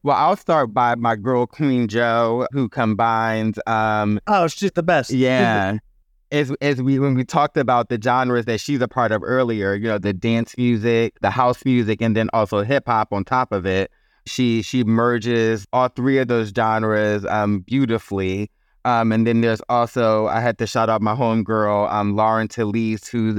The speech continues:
Speaker 1: here in Philadelphia, a jazz artist, also living, um, in my neighborhood in El Erie. I gotta up-,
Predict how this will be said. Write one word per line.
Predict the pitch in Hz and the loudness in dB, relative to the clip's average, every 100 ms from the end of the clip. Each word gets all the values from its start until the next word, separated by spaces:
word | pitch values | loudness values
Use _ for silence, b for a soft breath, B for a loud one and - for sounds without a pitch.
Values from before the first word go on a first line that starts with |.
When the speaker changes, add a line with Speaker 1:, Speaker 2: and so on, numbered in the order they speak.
| 110 | 0
Speaker 1:
here | 123 110 | 0 0
in | 107 | -2
Philadelphia, | - 113 110 110 107 - 110 110 107 107 - _ - | 0 0 2 2 0 0 0 2 2 0 -6 _ -2
a | 113 | -2
jazz | 95 113 113 117 104 - | 0 0 2 2 0 0
artist, | 117 113 117 113 110 104 - _ _ _ - | 0 2 0 0 -2 -4 -16 _ _ _ -4
also | 113 117 131 120 120 | -4 0 0 2 2
living, | 120 120 131 127 131 | 0 0 0 0 0
um, | 127 127 | 0 0
in | 127 | 2
my | 127 131 | 2 2
neighborhood | 131 123 127 127 120 | 0 0 0 0 2
in | 123 | 0
El | 120 131 | 0 0
Erie. | 117 117 113 113 113 - _ _ | -2 -2 0 -2 -6 -10 _ _
I | 117 113 110 107 | 0 2 2 0
gotta | 113 113 110 110 | 0 2 2 0
up-, | 117 | -2